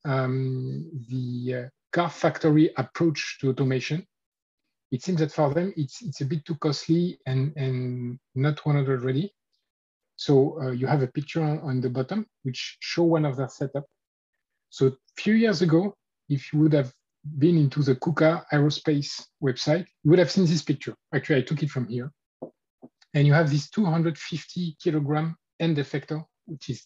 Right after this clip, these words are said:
super big and which do everything. Polishing, deburring, drilling, screwing, everything in just one big end effector. The weight is so big that you need then a two tons KUKA robot in order to have a very precise and very rigid action. Then to move the two ton robots,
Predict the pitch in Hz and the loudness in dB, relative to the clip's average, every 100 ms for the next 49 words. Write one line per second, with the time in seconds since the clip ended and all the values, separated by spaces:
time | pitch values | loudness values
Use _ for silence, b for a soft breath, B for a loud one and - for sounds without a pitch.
0 | _ - 208 160 135 147 160 143 139 135 | _ -8 -4 0 2 2 2 2 2 2
1 | - - 165 190 - 185 165 151 135 113 | -4 -6 -4 -4 2 2 4 0 -2 -6
2 | _ _ _ _ - 165 160 - 147 139 | _ _ _ _ 2 4 4 2 2 4
3 | 139 131 135 143 135 135 131 127 131 147 | 4 2 2 4 4 2 -2 -2 0 2
4 | 143 139 131 - - 156 147 151 - 160 | 2 0 -2 -6 0 0 0 -4 -6 -6
5 | 131 - 131 139 - 120 156 139 - 147 | -6 -6 -10 -8 -8 -4 -4 -4 -2 0
6 | 143 135 123 127 123 - 127 120 - - | 2 0 -2 -6 -8 -8 -6 -6 -10 -18
7 | _ _ _ - _ _ _ - 127 135 | _ _ _ -20 _ _ _ -8 2 4
8 | 160 247 170 151 - 208 170 170 151 131 | 6 2 0 -4 -2 -2 -2 -2 -6 -2
9 | 135 143 208 160 135 170 190 - 131 - | 2 4 4 2 -2 -2 -2 -4 -4 -4
10 | 190 190 175 - 208 170 151 147 165 156 | -4 -2 -2 -2 -2 0 2 2 0 -2
11 | 139 131 151 147 123 143 123 113 190 196 | -2 -2 -2 -4 -4 -4 -4 -6 -2 -2
12 | 156 160 - 156 151 135 127 143 135 135 | -2 -6 -4 -4 -2 -2 -2 -2 0 -2
13 | 131 131 123 127 - - _ _ _ _ | -4 -6 -8 -10 -10 -20 _ _ _ _
14 | _ _ - 196 240 175 196 277 170 151 | _ _ 2 6 6 8 6 6 6 4
15 | 226 185 165 170 196 - | 2 2 2 2 -2 -8